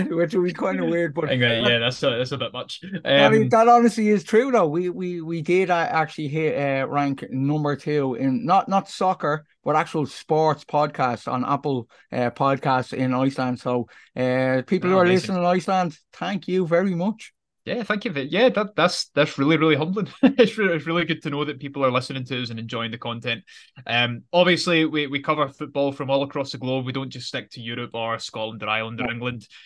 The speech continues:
Speaker 2: Uh, we want to talk about teams from all over the place and in every corner of the world. As Phil alluded to, obviously, sometimes that's more difficult in some places than it is in others, but, um, we are doing our best. And in amongst our busy schedules,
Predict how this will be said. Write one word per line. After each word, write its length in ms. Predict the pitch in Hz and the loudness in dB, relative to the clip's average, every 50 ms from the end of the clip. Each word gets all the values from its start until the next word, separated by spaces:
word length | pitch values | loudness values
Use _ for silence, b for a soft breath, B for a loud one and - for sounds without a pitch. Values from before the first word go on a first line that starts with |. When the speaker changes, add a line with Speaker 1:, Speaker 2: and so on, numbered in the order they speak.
| B B | B B
Speaker 2:
Uh, 220 | B - 110 110 113 | B -6 -6 -4 -4
we 80 | 107 123 | -4 -2
want 260 | 123 135 139 131 127 | 0 0 0 0 0
to 160 | - 143 131 127 | 0 0 0 0
talk 300 | - - 139 131 127 139 | -2 -2 -2 -2 -2 -2
about 260 | 123 127 127 104 - | -4 -4 -4 -6 -8
teams 240 | - 131 123 120 120 | -10 -10 -10 -10 -10
from 160 | - 123 117 | -10 -10 -6
all 240 | - 120 123 123 127 | -4 -4 -4 -4 -4
over 100 | 117 123 | -6 -8
the 100 | 98 110 | -10 -12
place 380 | - - 123 113 117 113 - | -8 -4 -2 0 0 -2 -4
and 160 | 135 120 117 | -6 -6 -4
in 140 | - - 113 | -4 -2 -2
every 180 | 113 110 117 113 | -2 -2 -4 -4
corner 300 | - - 120 117 117 117 | -4 -2 0 0 0 0
of 120 | 113 101 | -2 -2
the 80 | 113 120 | 0 2
world. 260 | 131 135 139 139 139 - B B B B B B | 2 4 4 2 0 -4 B B B B B B
As 80 | 123 | -2
Phil 280 | - - 196 175 160 - - | 2 4 4 4 4 2 -2
alluded 320 | 151 143 151 143 143 139 | -2 0 0 2 0 -2
to, 160 | - 139 135 | -2 -2 0
obviously, 300 | 131 135 135 131 - 135 | 0 0 -2 -4 -8 -8
sometimes 440 | 127 - 139 127 127 131 131 120 120 | -8 -6 -6 -6 -4 -4 -4 -4 -4
that's 260 | 127 120 110 - - | -4 -6 -6 -6 -8
more 140 | - 123 117 | -8 -8 -8
difficult 480 | 101 113 110 - 120 - 117 110 107 - - 123 - - | -8 -8 -10 -10 -12 -10 -10 -10 -10 -12 -16 -20 -18 -14
in 160 | 131 120 117 | -14 -14 -10
some 240 | 110 - 151 156 143 | -6 -4 -4 -4 -2
places 340 | - 160 156 151 - 151 131 | 0 0 0 0 -2 -4 -6
than 100 | 127 120 | -6 -6
it 100 | 117 98 | -4 -6
is 80 | 117 113 | -6 -6
in 80 | 117 113 | -6 -6
others, 300 | 120 117 120 113 107 - | -4 -4 -6 -8 -8 -8
but, 180 | - 113 104 - - B B B B B B B | -6 -6 -6 -6 -8 B B B B B B B
um, 340 | - 107 107 107 107 110 101 | -4 -4 -4 -4 -6 -6 -2
we 100 | 123 123 | 0 2
are 120 | 123 120 | 2 2
doing 200 | 117 123 120 113 | 2 0 -2 -2
our 60 | 110 | -2
best. 280 | 101 117 117 120 120 - | 0 0 -2 -2 -2 -6
And 140 | 131 120 - - | -10 -10 -6 -2
in 120 | 165 165 | 0 2
amongst 440 | 170 165 165 170 165 156 - - - | 4 4 4 4 4 2 2 0 2
our 140 | 156 143 139 | 2 4 4
busy 240 | 139 139 127 131 | 4 2 0 0
schedules, 760 | 123 - - 135 127 135 131 139 139 135 127 123 - - - | -4 -4 0 0 0 0 0 -2 -6 -6 -8 -10 -12 -12 -14